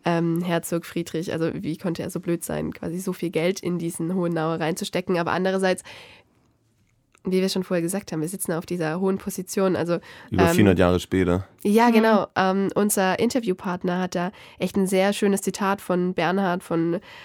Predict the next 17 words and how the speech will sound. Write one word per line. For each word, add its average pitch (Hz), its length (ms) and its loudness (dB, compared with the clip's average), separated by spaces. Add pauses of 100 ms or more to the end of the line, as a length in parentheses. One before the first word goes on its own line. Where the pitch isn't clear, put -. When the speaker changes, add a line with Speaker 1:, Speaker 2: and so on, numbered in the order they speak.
(140)
Speaker 1:
äh, 180 220 2
Schrade 226 560 0
erwähnt, 208 600 0
dass 190 120 0
Speaker 3:
Chartres. 196 380 2 (100)
Speaker 1:
wir 240 100 4
Chartres, 262 480 8
ja, 196 140 6
genau, 214 220 6
Speaker 3:
<laughs> - 60 2
Speaker 1:
Chartres. 190 360 2 (340)
Ah, 214 280 2
ich 202 140 -2
und 185 100 2
Namen. 180 340 2
Speaker 3:
<laughs> - 40 -8 (480)
Speaker 1:
Ähm, 185 680 4